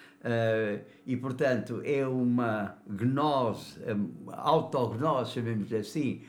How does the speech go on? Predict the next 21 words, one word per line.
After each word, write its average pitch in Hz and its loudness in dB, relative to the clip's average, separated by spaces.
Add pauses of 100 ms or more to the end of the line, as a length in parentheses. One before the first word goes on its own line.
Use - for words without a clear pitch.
(180)
eh, 98 2
eh, - -2
do 110 -2
próprio, 139 0 (480)
eh, 165 4 (260)
ini-, 160 4
é 156 2
uma 180 6
iniciação, 107 0 (180)
mas 160 2
ela 156 2
faz-se 185 -2
muito 123 0
no 147 -4
que 127 -6
nos 110 0
diz 175 2
respeito, 151 -2 (580)
eh, 170 -4
sobrevalorizando 165 2
a 185 0